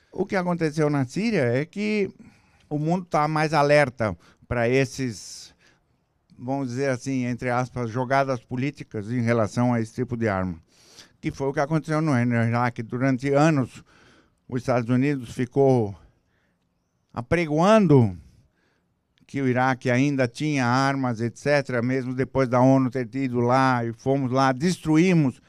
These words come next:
O, os Estados Unidos continuou dizendo que eles tinham, tinham, tinham, e fizeram a segunda e não acharam nada.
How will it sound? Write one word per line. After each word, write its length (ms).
O, 240
os 140
Estados 260
Unidos 160
continuou 480
dizendo 280
que 40
eles 220
tinham, 260
tinham, 280
tinham, 140
e 40
fizeram 460
a 40
segunda 480
e 60
não 140
acharam 320
nada. 420